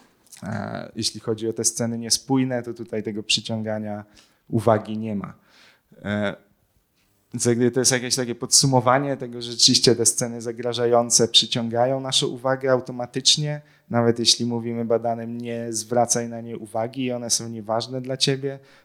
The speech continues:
to się ciągle dzieje, ale w przypadku tych scen niespójnych, gdy tego, e, nie obserwujemy, więc nasza konkluzja jest taka, że gdy te sceny nie przyciągają jednak uwagi automatycznie, czyli że też nie są rozpoznawane jakoś przeduwagowo, czy nie są rozpoznawane,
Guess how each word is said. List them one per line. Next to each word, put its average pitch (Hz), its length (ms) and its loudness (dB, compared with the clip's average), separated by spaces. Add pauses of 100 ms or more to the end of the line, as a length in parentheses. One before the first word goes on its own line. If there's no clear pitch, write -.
(160)
to 117 80 0
się 117 140 4
ciągle 120 420 -2
dzieje, 139 460 -2 (360)
ale 120 200 2
w 120 60 -6
przypadku - 480 -2
tych 120 180 -2
scen 127 300 2
niespójnych, 123 960 -2
gdy 113 200 -6
tego, 113 600 -2 (400)
e, 113 240 0
nie 123 160 6
obserwujemy, 98 800 0
więc 90 240 -10
nasza 98 240 -4
konkluzja 104 520 -6
jest 101 180 0
taka, 104 320 -4
że 101 320 -8 (460)
gdy 104 140 0
te 107 140 0
sceny 107 440 0
nie 113 400 -2
przyciągają 107 720 -2
jednak 98 420 -10
uwagi 104 380 -10
automatycznie, 107 840 -4
czyli 104 240 -14
że 104 80 -14
też - 200 -8
nie 110 120 -6
są - 140 0
rozpoznawane 104 840 -6
jakoś 92 280 -14
przeduwagowo, 101 840 -4
czy - 180 -14
nie 98 80 -10
są - 120 -6
rozpoznawane, 98 840 -8